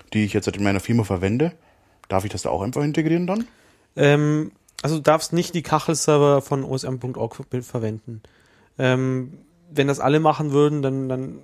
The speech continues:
Speaker 2: würde der Server, würden, ja okay, es sind, eigentlich ist ein Render-Server und, und mehrere Server dazwischen, die da ein
Speaker 1: Mhm.
Speaker 2: bisschen, ähm, den Verkehr puffern, ähm,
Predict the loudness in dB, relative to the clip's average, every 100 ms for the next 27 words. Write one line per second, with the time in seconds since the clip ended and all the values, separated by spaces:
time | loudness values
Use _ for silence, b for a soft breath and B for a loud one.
0 | _ 2 4 4 2 0 0 -2 -4 -2
1 | -2 -2 -6 -2 0 0 0 -2 0 0
2 | 0 -4 -4 -2 -2 0 0 0 0 -2
3 | -4 -8 -6 -2 2 2 0 B B B
4 | -2 2 4 4 2 0 0 0 0 0
5 | 0 -2 -2 -4 -6 -12 B B B -6
6 | 0 0 0 -4 -4 -4 -2 -2 4 4
7 | 4 2 -2 0 0 -2 b b b b
8 | b -4 0 2 0